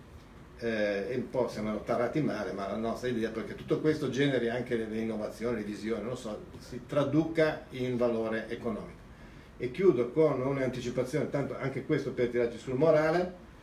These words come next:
da questo punto di vista. Forse dicevi il fondo abbiamo toccato, eh, allora do un'anticipazione, noi mercoledì, con altro cappello del Centro Studi Confindustria, mercoledì faremo sempre in questa stanza una conferenza stampa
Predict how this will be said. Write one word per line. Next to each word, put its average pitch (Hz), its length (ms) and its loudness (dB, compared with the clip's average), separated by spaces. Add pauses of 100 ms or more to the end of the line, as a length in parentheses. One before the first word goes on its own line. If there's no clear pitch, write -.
(200)
da 110 140 -2
questo 117 240 -2
punto 113 220 0
di 123 60 4
vista. 131 220 0
Forse 131 400 0
dicevi 120 380 0
il 110 180 2 (240)
fondo 135 280 0
abbiamo 127 220 0
toccato, 117 1120 0
eh, 110 260 -6
allora 123 280 -2 (300)
do 127 160 4
un'anticipazione, 147 760 2
noi 151 160 4
mercoledì, 139 640 2
con 120 160 0
altro 120 240 -2
cappello 113 480 0
del 98 160 -6
Centro 104 240 -6
Studi 123 240 -2
Confindustria, 123 720 0
mercoledì 131 840 2
faremo 107 440 0
sempre 110 260 -2
in 110 60 -4
questa 107 220 -6
stanza 117 460 -4
una 107 320 -4
conferenza 110 460 -4
stampa 101 520 -2